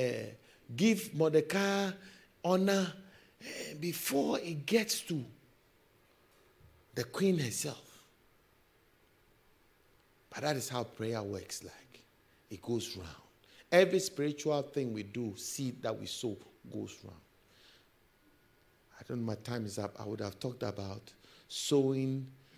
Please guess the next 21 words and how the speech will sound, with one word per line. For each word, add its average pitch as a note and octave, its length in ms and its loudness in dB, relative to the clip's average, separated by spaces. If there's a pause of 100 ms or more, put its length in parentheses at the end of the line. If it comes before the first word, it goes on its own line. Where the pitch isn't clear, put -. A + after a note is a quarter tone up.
(120)
spiritual B2 680 0
seeds, A#2 360 -4
giving. A2+ 480 2 (1700)
Giving D3 540 4 (640)
also C3+ 500 2 (480)
works - 380 -6
the - 120 -10
same G#2 420 -4
way. F#2 120 -10 (560)
There's, A2+ 160 2
the A2 60 -4
Bible C#3 320 4
talks - 280 -2
about A2+ 380 -2
it, - 300 -8 (280)
I G#2+ 100 -8
think A#2+ 260 -2
Luke B2 240 -2
seven A2+ 340 -2
there, A2+ 180 0
about, G#2+ 420 -4